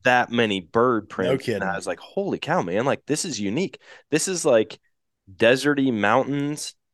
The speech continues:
Speaker 1: where y-, like, we're mountain lion hunting and this is, there's that many birds here. This is crazy.
Speaker 2: Yeah.
Speaker 1: Um, and so I think that's, that's a pretty cool aspect of it. And then you get just, like, that slight variation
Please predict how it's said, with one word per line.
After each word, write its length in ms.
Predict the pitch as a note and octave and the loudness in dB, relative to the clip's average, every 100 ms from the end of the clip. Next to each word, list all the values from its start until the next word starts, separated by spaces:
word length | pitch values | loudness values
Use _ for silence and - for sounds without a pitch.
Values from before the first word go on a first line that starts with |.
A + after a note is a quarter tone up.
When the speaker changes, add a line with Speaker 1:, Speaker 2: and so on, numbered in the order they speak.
| _ _ _ | _ _ _
Speaker 1:
where 560 | G#2+ A#2 G#2 G2+ F#2+ - - | 0 2 4 2 0 -6 -10
y-, 140 | A#2 G#2+ | -6 0
like, 220 | G#2+ G2 | 0 2
we're 100 | B2+ | 0
mountain 420 | A#2 G2 B2+ G#2 | 2 2 2 0
lion 280 | E2+ E2 D#2+ | -6 -6 -8
hunting 560 | D#2 E2 - D#2+ - - _ _ _ _ _ - | -8 -8 -8 -10 -10 -18 _ _ _ _ _ -2
and 400 | A#2+ G#2+ G2 F2 - | 0 2 0 -2 -2
this 220 | A2 - | 0 0
is, 300 | A2+ F#2+ - - | -2 -4 -8 -6
there's 280 | G#2 G2 E2+ | 0 0 0
that 180 | F#2+ G#2 | 0 0
many 180 | B2 A2 | -2 -4
birds 340 | - E2+ A#2+ | -4 -4 -4
here. 220 | - E3+ | -6 -6
This 160 | D3 B2 | -6 -8
is 140 | A#2 | -8
crazy. 500 | - E3+ F3+ - - - _ - | -6 -6 -6 -8 -14 -18 _ -12
Speaker 2:
Yeah. 520 | E2+ A2 G#2+ G2 F#2+ | -2 0 2 2 0
Speaker 1:
Um, 200 | F2+ E2+ _ _ _ _ _ _ - | -2 -6 _ _ _ _ _ _ -2
and 140 | C3 | 0
so 120 | C#3 A#2+ | 4 4
I 80 | |
think 200 | A2 C#3+ | 4 2
that's, 300 | A2+ A2 - - | 2 0 0 -4
that's 220 | A2+ A#2 | 0 0
a 40 | G2+ | 0
pretty 220 | - F#2 | -2 -4
cool 240 | - F#2+ | 0 0
aspect 400 | E2 E2+ - F2+ | 0 0 -4 -4
of 140 | F#2+ F2 | -2 -2
it. 120 | F#2 | -2
And 140 | G#2 | 0
then 80 | B2 | 0
you 140 | D3 F#2+ | 0 0
get 200 | G#2 - | -2 0
just, 300 | G2+ - F#2 | -4 -2 -2
like, 160 | F2 | -2
that 180 | - D2+ | -4 -6
slight 380 | - F2+ F2 D#2+ | -6 -4 -4 -2
variation 760 | F2 F2+ E2+ E2+ - D#2+ D#2 | -2 -2 -2 -6 -6 -10 -12